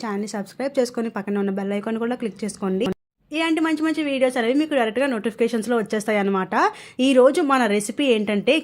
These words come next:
కేవలం పదిహేను నిమిషాల్లో ఫ్రై పీస్ బిర్యానీ చాలా టేస్టీగా ఇంకా సింపుల్గా ఎలా చేసుకోవాలి హోమ్ మేడ్ బిర్యానీ అని చెప్పి. వీడియోని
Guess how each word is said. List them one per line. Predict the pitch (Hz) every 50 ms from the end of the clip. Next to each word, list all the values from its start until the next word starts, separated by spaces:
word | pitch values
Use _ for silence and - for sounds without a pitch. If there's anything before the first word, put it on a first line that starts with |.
| - -
కేవలం | 254 226 220 233 262 294 320 311 320 302 294 294 226
పదిహేను | 208 202 220 214 247 247 240 226 214
నిమిషాల్లో | 214 214 196 - 285 294 277 247 262 269 269 -
ఫ్రై | 240 220 226 247 247 320
పీస్ | 339 311 269 233 220
బిర్యానీ | 240 214 233 233 220 226 262 254 262 -
చాలా | 254 214 208 220 233 214 220 233
టేస్టీగా | 220 240 254 254 254 - 320 302 294 311 339 - - 254
ఇంకా | 233 247 247 226 226 -
సింపుల్గా | 240 247 254 254 269 285 269 294 294 - 196 220 208
ఎలా | 214 226 240 240 254
చేసుకోవాలి | 226 226 226 - - 226 220 214 208 202 214 226 233 226
హోమ్ | 202 202 208 214
మేడ్ | 220 208 202 208
బిర్యానీ | 202 196 202 196 196 196 196 196
అని | 190 - 208
చెప్పి. | 185 175 - 233 311 415 - 240 - _ _ _ _ _ 240 302
వీడియోని | 330 320 392 370 349 370